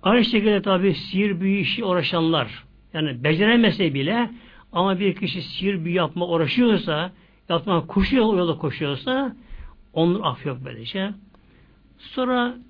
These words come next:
müdmini hamur deniyor. Bir kişi alkolik, alkol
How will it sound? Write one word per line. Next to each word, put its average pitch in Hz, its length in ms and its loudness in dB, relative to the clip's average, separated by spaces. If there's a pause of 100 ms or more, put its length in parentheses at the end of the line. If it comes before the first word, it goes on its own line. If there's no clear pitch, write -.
(160)
müdmini 190 640 0
hamur 170 640 0
deniyor. 185 460 0 (460)
Bir 240 200 2
kişi 226 500 0 (320)
alkolik, 180 880 0 (1400)
alkol 180 520 -2